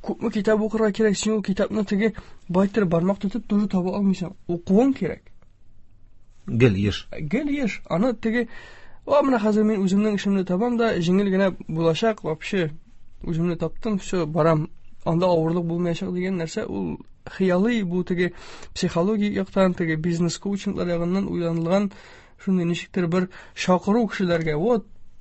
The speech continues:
Speaker 1: менә минем тренингка килегез дә, менә шушы китапны укыгыз да, тормышыгыз вообще үзгәреп бетәчәк, рәхәтләнеп яшәячәксез". Юк. Бу дөнья, бу сынау дарьясы. Монда, э,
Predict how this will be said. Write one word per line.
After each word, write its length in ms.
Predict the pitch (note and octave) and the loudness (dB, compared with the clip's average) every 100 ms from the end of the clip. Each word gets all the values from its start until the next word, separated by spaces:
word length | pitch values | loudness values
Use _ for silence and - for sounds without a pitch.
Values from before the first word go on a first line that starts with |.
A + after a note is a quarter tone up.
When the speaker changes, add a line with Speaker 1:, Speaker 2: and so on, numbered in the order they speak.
| - | -2
Speaker 1:
менә 160 | F#3 F#3 | 2 4
минем 220 | F3+ F3 | 4 4
тренингка 460 | F3+ F3 E3+ E3 | 2 2 2 0
килегез 420 | D#3+ A#3+ A#3+ G#3+ G3 | 0 0 0 2 4
дә, 180 | F#3+ | 6
менә 160 | F3+ E3 | 6 2
шушы 220 | - F#3+ | 0 -2
китапны 320 | E3+ E3+ - | 0 -2 -4
укыгыз 320 | G#3+ A#3 G#3+ G3+ | -2 0 0 0
да, 120 | F#3+ | 0
тормышыгыз 500 | F3 F3 E3 F#3+ E3+ | 0 -2 -2 -2 -2
вообще 680 | D#3 - - - - A#3+ | -4 -8 -10 -6 -4 0
үзгәреп 420 | G3+ F3+ E3 F#3+ F3 | 0 0 2 0 0
бетәчәк, 380 | F#3 F3+ A3+ G#3+ | -4 -4 -2 -2
рәхәтләнеп 460 | F3+ E3 - F3 E3+ | 0 -2 -2 -4 -4
яшәячәксез". 560 | D#3+ D#3+ D3 D#3 - - - - - D#3 | -6 -6 -6 -8 -8 -14 -14 -18 -10 -8
Юк. 280 | - - - - - - - - - - E3+ | -8 -12 -16 -18 -18 -18 -20 -20 -20 -12 -4
Бу 100 | E3 | 0
дөнья, 540 | D#3 D#3 F#3 F#3+ E3 - - - - - - | 2 4 4 4 2 -4 -20 -20 -20 -20 -6
бу 80 | E3 | -4
сынау 260 | - E3+ E3 | 2 2 4
дарьясы. 420 | D3+ C#3+ C3 - - - - - - - - | 2 0 -2 -10 -20 -20 -20 -20 -20 -20 -10
Монда, 520 | D3+ D3 D#3+ F3+ F3+ F3+ - - - - - - | -4 0 2 4 2 -2 -14 -20 -20 -20 -18 -6
э, 680 | D#3 D3+ D#3 D#3 E3+ F3+ | -4 -2 -2 -4 -4 -6